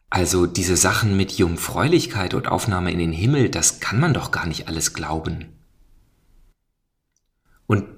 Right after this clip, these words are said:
dennoch sind diese beiden Aussagen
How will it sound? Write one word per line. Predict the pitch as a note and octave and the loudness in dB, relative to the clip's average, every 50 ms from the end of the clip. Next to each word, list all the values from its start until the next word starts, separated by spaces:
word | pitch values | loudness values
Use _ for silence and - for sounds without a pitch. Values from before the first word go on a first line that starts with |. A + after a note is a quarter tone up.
| - _ - | -14 _ 2
dennoch | - D#3 E3 F3+ F#3 E3 | 2 4 4 4 2 0
sind | - - D3 C#3+ C3+ B2+ - | 0 0 2 2 0 2 4
diese | B2+ B2 A#2 B2+ A#2+ | 4 6 6 6 4
beiden | - - - - F3 E3 - | 4 2 4 4 2 2 2
Aussagen | - - E3+ G#3 - - - F#2 E2 D#2+ - E2 E2 D#2+ D#2+ E2 - | 2 2 4 4 4 2 2 0 0 -2 -2 -4 -4 -6 -8 -10 -12